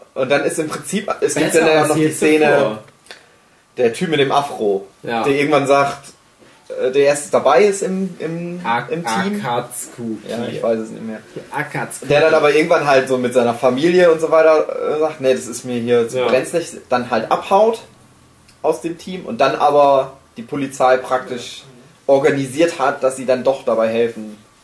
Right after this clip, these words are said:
Speaker 1: den vermeintlichen Kira zu stellen.
Speaker 2: Mhm.
Speaker 1: Ja, und das machen sie dann auch.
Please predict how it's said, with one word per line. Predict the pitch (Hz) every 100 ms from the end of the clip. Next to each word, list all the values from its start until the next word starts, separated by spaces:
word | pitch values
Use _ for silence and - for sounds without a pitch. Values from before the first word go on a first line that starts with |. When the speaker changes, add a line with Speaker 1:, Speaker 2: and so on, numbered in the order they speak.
| _ _ _ 123 147
Speaker 1:
den | 185 190
vermeintlichen | 165 147 139 175 151 117 127
Kira | - 147 135 127 123 117 - _ _ _ _ _ _ _
zu | - -
stellen. | - 113 87 - - _
Speaker 2:
Mhm. | 123 120 110 110 123 143 - _ _ _
Speaker 1:
Ja, | 180
und | 127
das | 107
machen | 135 160 110
sie | 101
dann | 82 -
auch. | 92